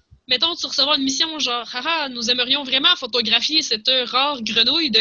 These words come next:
exactement telle couleur, tel pattern, puis telle couleur secondaire. » Fait que là, t'es comme, « OK, faut que je trouve cette grenouille-là. » Fait que là, tu trouves toutes les couleurs que ça te prend,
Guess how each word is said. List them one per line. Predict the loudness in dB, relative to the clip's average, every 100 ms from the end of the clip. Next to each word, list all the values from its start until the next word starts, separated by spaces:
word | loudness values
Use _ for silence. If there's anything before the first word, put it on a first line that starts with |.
| 0
exactement | -2 0 2 2 2 0
telle | 0 -2
couleur, | -2 0 0 0
tel | -4 -2
pattern, | -4 -2 -6 -6
puis | -6
telle | -6
couleur | -4 -6 -6
secondaire. » | -6 0 2 2
Fait | 0
que | -4
là, | -2
t'es | -2
comme, « | -4 -8
OK, | -4 -2 -2 -6 -20 _
faut | -4
que |
je | -2
trouve | -2 0
cette | 0
grenouille-là. » | 2 2 2 2 0 -4 -16 -18 -6
Fait |
que | -2
là, | -2
tu | 0
trouves | -2 0
toutes | 2
les | 2
couleurs | 2 2 2
que |
ça | 0 -2
te | 0
prend, | 0